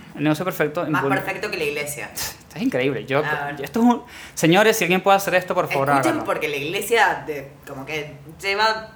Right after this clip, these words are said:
Speaker 2: dos mil años con esto.
Speaker 1: Claro, y de alguna manera el Vaticano lo hizo porque está dentro de otro país. <clears throat> Pero bueno, imagínate esto. Eh, una iglesia que tiene al lado un hotel. El hotel tiene un bar.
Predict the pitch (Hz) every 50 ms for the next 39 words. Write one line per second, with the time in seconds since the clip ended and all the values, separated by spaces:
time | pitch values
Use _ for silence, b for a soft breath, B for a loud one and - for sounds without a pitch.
0 | - - - - - 135 139 170 170 175 196 202 202 202 196 180 160 - - 143
1 | 135 131 - - 120 110 - - - - 190 185 160 135 135 139 147 147 151 160
2 | 180 196 196 165 147 156 175 175 170 143 135 131 143 156 147 139 143 135 165 -
3 | 151 143 143 139 - 131 131 131 151 151 147 151 151 147 135 127 123 - - -
4 | - 233 180 156 151 151 165 165 185 196 151 127 117 123 - B B B B B
5 | B B B B B B B - - _ _ - 185 190 180 185 208 - 220 175
6 | 160 143 143 - 139 127 117 - - - - - - 175 165 165 165 165 165 165
7 | 160 160 156 156 151 147 - - - - - 156 160 190 214 214 196 143 117 -
8 | - 139 139 147 156 - - - - - _ _ _ - - 135 139 139 135 131
9 | 143 156 170 156 156 151 131 131 131 127 123 120 127 139 156 156 - - - -
10 | - _ _ - - - 139 139 147 160 165 170 180 180 - - - _ - _
11 | - 180 180 - 127 - 143 139 - - - - - _ _ - - _ - -
12 | - 143 139 131 131 151 135 127 131 143 143 139 139 143 151 165 151 139 139 -
13 | -